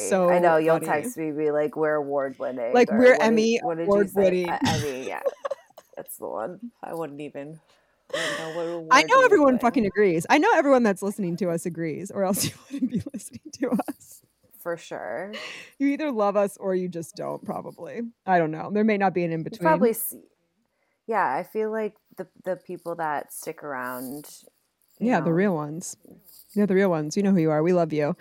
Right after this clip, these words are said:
Speaker 2: They know what we're talking about.
Speaker 1: So I'm smoking Tahoe O G.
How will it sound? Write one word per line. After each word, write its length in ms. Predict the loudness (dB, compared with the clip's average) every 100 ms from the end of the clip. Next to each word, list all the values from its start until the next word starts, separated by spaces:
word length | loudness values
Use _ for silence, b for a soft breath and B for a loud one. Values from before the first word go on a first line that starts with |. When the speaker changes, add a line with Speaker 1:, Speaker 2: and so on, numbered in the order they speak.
| -8
Speaker 2:
They 100 | -6
know 140 | -4
what 100 | -4
we're 140 | -4 -6
talking 360 | -8 -16 -20
about. 360 | -16 -14 -16 -18 0
Speaker 1:
So 180 | 4 6
I'm 320 | 6 6 4
smoking 800 | 4 4 4 4 4 4 0 -6 -8
Tahoe 840 | 2 4 4 4 4 6 4 2 2
O 280 | 4 6 4
G. 560 | 2 -4 -4 -4 -8